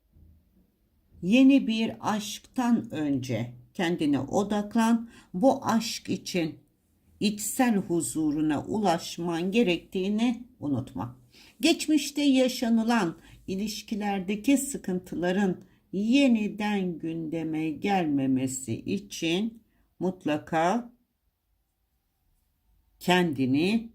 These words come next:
yeniden incele, yeniden içsel huzuruna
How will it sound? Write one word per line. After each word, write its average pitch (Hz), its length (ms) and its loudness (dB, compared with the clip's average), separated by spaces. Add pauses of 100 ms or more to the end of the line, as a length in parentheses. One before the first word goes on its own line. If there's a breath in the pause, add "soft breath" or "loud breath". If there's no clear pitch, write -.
(180)
yeniden 226 880 4 (140)
incele, 160 640 -2 (180 loud breath)
yeniden 214 880 2 (180)
içsel 170 680 -4
huzuruna 170 880 -2